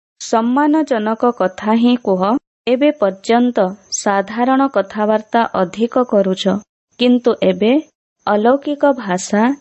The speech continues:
ଏବଂ ଫରିସ୍ତାମାନଙ୍କ ଭଳି ଭାଷା କୁହ। ତୁମର ପ୍ରତ୍ୟେକ କଥା ମଧୁରତା ସମ୍ପନ୍ନ ହେଉ।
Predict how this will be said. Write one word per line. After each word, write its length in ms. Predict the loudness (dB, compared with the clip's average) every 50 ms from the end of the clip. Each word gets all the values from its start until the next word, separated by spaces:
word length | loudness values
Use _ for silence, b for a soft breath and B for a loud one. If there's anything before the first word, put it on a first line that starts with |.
| _ _ _ -2
ଏବଂ 400 | -2 0 0 0 -2 -2 -4 -6 -10 _ _ _ _ _ _
ଫରିସ୍ତାମାନଙ୍କ 1080 | -2 0 2 2 0 0 -2 -4 -2 0 2 2 2 2 2 0 -2 -2 -2 -2 -2
ଭଳି 340 | -2 -2 -2 -2 0 2 2 0 0 -2 _ _ _ _ _ _ _ -4
ଭାଷା 560 | -2 -2 0 0 -2 -2 -2 -2 0 0 0
କୁହ। 280 | 0 -2 -2 -2 0 0 -2 -4 -6 -10 _ _ _ _ _ _
ତୁମର 340 | -2 0 2 2 2 2 0
ପ୍ରତ୍ୟେକ 680 | 0 0 -2 -2 -2 -4 -4 _ 0 0 2 2 -2 -2
କଥା 460 | 0 -2 -2 -4 -4 -4 -2 0 0 -2 -4 -8 _ _ _ _ _ 0
ମଧୁରତା 680 | 0 0 0 0 -2 -2 0 0 0 0 0 0 -2
ସମ୍ପନ୍ନ 680 | -2 0 -2 -2 0 -2 -2 -2 -2 -2 0 0 0 0 0
ହେଉ। 300 | 0 0 0 0 -2